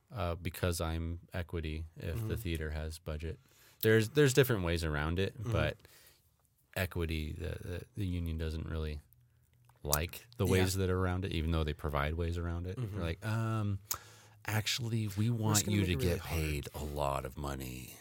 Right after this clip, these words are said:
Speaker 1: from these people that don't have any money." <laughs>
Speaker 2: We're actually gonna need you to do that, or you're n-, it's just not gonna work.
Speaker 1: Yeah.
Speaker 2: Craft what? <laughs>
Speaker 1: <laughs> Yeah. Uh,
Speaker 2: Craft schmaft.
Speaker 1: so working privately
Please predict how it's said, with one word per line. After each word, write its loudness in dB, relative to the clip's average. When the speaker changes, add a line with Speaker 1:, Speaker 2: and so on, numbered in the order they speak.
Speaker 1:
from -4
these -6
people -10
that -6
don't -8
have -6
any -8
money." -6
<laughs> -2
Speaker 2:
We're -2
actually -2
gonna 0
need 2
you 6
to -4
do -8
that, -8
or -6
you're -8
n-, -8
it's -10
just -12
not -10
gonna -12
work. -14
Speaker 1:
Yeah. 4
Speaker 2:
Craft 2
what? -6
<laughs> 2
Speaker 1:
<laughs> 8
Yeah. 10
Uh, 4
Speaker 2:
Craft 2
schmaft. -8
Speaker 1:
so 8
working 4
privately 4